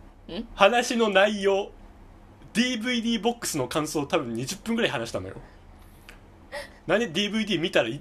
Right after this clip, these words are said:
Speaker 2: 一分も持たねえんだよ。
Speaker 1: え、言ったじゃん、今。
Speaker 2: 何が？
Speaker 1: そ-、それが全てだよ。
Speaker 2: どれ？
Speaker 1: 松島菜々子が
Speaker 2: うん。
Speaker 1: 可愛いってこと。
Speaker 2: わかっとるって。どんな話で、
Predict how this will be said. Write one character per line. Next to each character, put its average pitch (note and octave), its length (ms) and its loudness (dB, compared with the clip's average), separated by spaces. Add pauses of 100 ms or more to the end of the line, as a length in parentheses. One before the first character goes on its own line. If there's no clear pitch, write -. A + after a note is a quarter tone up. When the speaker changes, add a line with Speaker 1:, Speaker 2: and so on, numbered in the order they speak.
Speaker 2:
一 E3+ 120 -4
分 C#3 180 -8
も A2+ 80 -4
持 A2 100 -4
た B2+ 120 0
ね A2 80 -8
え - 20 -8
ん F#2 80 -8
だ F#2 60 -14
よ。 - 60 -16 (1160)
Speaker 1:
え、 G3 140 -4
言 A3 100 -6
っ A3+ 120 -18
た D#4 120 2
じ F#3+ 80 -6
ゃ E3 40 -6
ん、 D3+ 40 -8
今。 D3+ 160 -14 (160)
Speaker 2:
何 C#3 140 0
が？ C3+ 60 -4
Speaker 1:
そ-、 A2+ 120 -2
そ A#3+ 60 2
れ E4+ 100 0
が F#4 100 2
全 E4 160 -6 (120)
て D#3 80 -8
だ C3 60 -10
よ。 C3 140 -12
Speaker 2:
ど C3 140 -2
れ？ A#2+ 80 -4
Speaker 1:
松 G#3 160 -8
島 A3+ 380 -4
菜 G#3 160 0
々 A3+ 160 0
子 F3 120 -4
が G#3 280 2 (120)
Speaker 2:
う A#2+ 40 -6
ん。 A2 180 -8
Speaker 1:
可 B3 500 6
愛 F4 140 6
い F4+ 160 2
っ - 20 -4
て B3 80 6 (120)
こ E3+ 120 -6
と。 A#3 80 4
Speaker 2:
わ B3 60 6
か D#4+ 60 4
っ - 60 -4
と G2+ 100 -8
る - 20 -6
っ - 20 -16
て。 - 60 -20 (560)
ど F#3+ 160 4
ん B3 100 -4
な B3 100 6
話 A#3 440 0
で、 E3+ 320 2